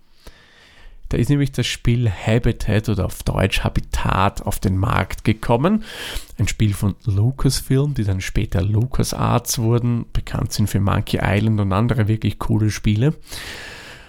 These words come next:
Und Habitat hat es den Leuten ermöglicht, sich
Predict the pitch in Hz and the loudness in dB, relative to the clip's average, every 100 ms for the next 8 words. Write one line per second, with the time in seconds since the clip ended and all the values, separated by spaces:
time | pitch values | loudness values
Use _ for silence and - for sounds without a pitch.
0 | - - - 123 120 123 123 120 - - | -20 -20 0 2 4 2 2 -2 -6 -16
1 | - - - - - 143 143 - 113 104 | -20 -20 -10 -6 0 2 2 0 0 2
2 | 123 143 - 127 113 127 - - 123 104 | 2 0 0 0 2 0 0 -2 0 2
3 | 101 101 117 151 - 147 143 - 101 92 | 2 2 2 0 0 -2 -2 0 0 2
4 | 90 92 92 107 113 147 160 175 - - | 2 2 4 2 2 2 2 0 -8 -12
5 | - - 120 117 - - - | -4 0 2 0 -2 -12 -14